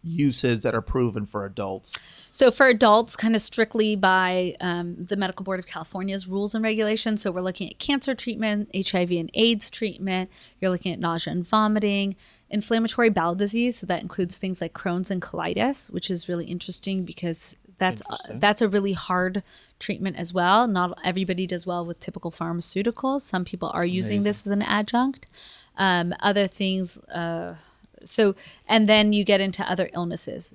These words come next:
Speaker 2: so like epilepsy that we've been talking about. But in general, I find that there's actually three other things that we don't really talk about. So one of them is opiate reduction.
Speaker 1: That's huge.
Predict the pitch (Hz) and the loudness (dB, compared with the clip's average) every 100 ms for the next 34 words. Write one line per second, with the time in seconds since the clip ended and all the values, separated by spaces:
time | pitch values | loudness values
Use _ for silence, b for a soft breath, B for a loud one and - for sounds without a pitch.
0 | 175 - 170 170 165 - 180 175 170 - | -12 -8 -6 -6 -6 -6 -6 -6 -8 -8
1 | 170 - - 170 175 - - - - - | -8 -8 -10 -8 -8 -8 -10 -10 -10 -10
2 | - b b b b 285 - 359 381 277 | -12 b b b b 2 4 0 4 4
3 | 359 330 220 226 254 - - 226 285 - | 4 4 4 4 0 -4 2 2 2 0
4 | - 202 170 180 233 233 - 196 196 208 | 2 2 2 -2 -4 -4 -2 0 0 0
5 | 208 208 202 - 208 220 - 247 233 - | 0 0 -2 -4 -4 -2 0 0 0 -2
6 | 240 247 330 - 196 190 175 185 - 185 | 0 2 2 0 0 -2 -2 -2 -2 -4
7 | 185 196 226 226 208 - 214 240 - 311 | -4 -2 -4 -4 -4 -2 -2 -4 -2 -2
8 | 254 160 - _ _ - B B B - | -2 -4 -6 _ _ -20 B B B 2
9 | 226 226 233 254 220 - 190 226 233 196 | 4 4 4 4 4 2 2 4 2 2
10 | 185 - - 208 254 339 B B B - | -2 -4 -4 -2 -2 -2 B B B -8
11 | 127 123 - - - - 143 - 135 120 | -6 -4 -6 -8 -10 -10 -8 -4 -4 -4
12 | 135 - | -10 -14